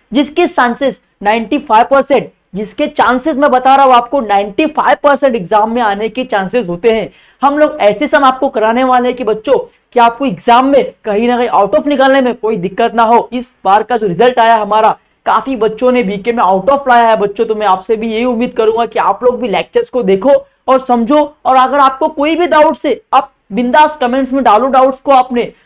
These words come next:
नहीं डालना है आप मुझे personally share कर सकते हो मेरे Instagram आईडी पे, जो मैंने यहाँ पे mention कर दिया गया है। तो जो भी आपको डाउट्स है आप clearly वहां पे पूछ सकते हो। और I hope कि अगर आपने videos को देखा तो डाउट्स तो पक्का है, आएगा ही नहीं, आया तो आप तुरंत comments करना, पूछना, अपने आप को clear करना, but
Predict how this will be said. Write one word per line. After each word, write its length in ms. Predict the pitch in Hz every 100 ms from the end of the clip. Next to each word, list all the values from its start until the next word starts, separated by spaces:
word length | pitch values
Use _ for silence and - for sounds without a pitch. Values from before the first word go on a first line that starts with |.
| _ _
नहीं 120 | 240
डालना 300 | 285 285 277
है 100 | 277 -
आप 200 | 254 254
मुझे 180 | 254 269 240
personally 320 | 233 254 294
share 240 | - 285
कर 120 | 285
सकते 300 | 262 285 -
हो 80 | 285
मेरे 280 | 277 233 226
Instagram 420 | - 285 269 277
आईडी 240 | 214 214 277
पे, 180 | - -
जो 160 | 254
मैंने 180 | 240 247
यहाँ 100 | 247 247
पे 80 |
mention 360 | 220 220 277 254
कर 140 | 220
दिया 200 | 233 269
गया 100 | 269
है। 100 | 285 - _ _ -
तो 60 | 214
जो 180 | 240
भी 120 | 269 311
आपको 260 | 302 311
डाउट्स 400 | 233 247 269 285
है 60 | 294
आप 140 | 294 -
clearly 320 | 226 233 254
वहां 180 | 240 233
पे 120 | 254
पूछ 260 | - 320 330
सकते 280 | 320 -
हो। 160 | 277 285 - _ _ _
और 100 | 208
I 80 | 220 220
hope 240 | 240 247
कि 60 | 254
अगर 160 | 233
आपने 280 | 226 240 247
videos 280 | 220 233 240
को 120 | 269
देखा 260 | 220 214 240 - _
तो 60 | 196
डाउट्स 360 | 196 233 247
तो 100 | 277
पक्का 360 | 262 226 - 247
है, 120 | 240
आएगा 420 | - 202 240 262
ही 160 | 269 269
नहीं, 140 | 226 -
आया 240 | 165 185
तो 140 | 185 202
आप 160 | 208 -
तुरंत 260 | 208 240
comments 280 | 247 247 240
करना, 260 | 240 220 233
पूछना, 400 | 214 214 233 262
अपने 280 | 165 - 214
आप 140 | 208
को 80 | 233
clear 260 | 220 240 254
करना, 380 | 262 247 233
but 240 | 190 262